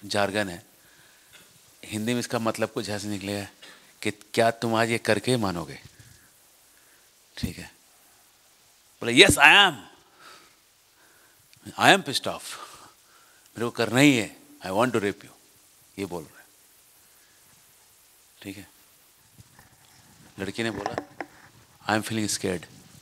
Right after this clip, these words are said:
I am feeling scared,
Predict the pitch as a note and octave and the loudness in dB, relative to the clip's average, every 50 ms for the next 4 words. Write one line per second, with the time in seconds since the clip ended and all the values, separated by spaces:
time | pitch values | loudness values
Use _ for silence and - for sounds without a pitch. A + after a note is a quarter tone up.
0 | - - - - - - - - - - - - - - - - - - _ - | -20 -20 -20 -20 -20 -20 -20 -20 -20 -20 -20 -20 -20 -20 -20 -20 -20 -20 _ -20
1 | - - - - - - - - - - - - - - - - - - - - | -20 -20 -20 -20 -20 -20 -20 -20 -20 -20 -20 -20 -20 -20 -20 -20 -20 -20 -20 -20
2 | - - - - - - - - - - - - - _ _ - - - - - | -20 -20 -20 -20 -20 -20 -20 -20 -20 -20 -20 -20 -20 _ _ -20 -20 -20 -20 -20
3 | - - - - - - - - - - G#2 G#2+ A2+ B2+ B2+ A#2+ - A#2+ A#2+ A2+ | -20 -20 -20 -20 -20 -20 -20 -16 -4 2 4 4 4 4 2 0 -2 0 0 0
4 | G#2+ - - - F#2+ F#2 F2 D2+ | 0 -2 -4 -2 -2 -2 -2 -4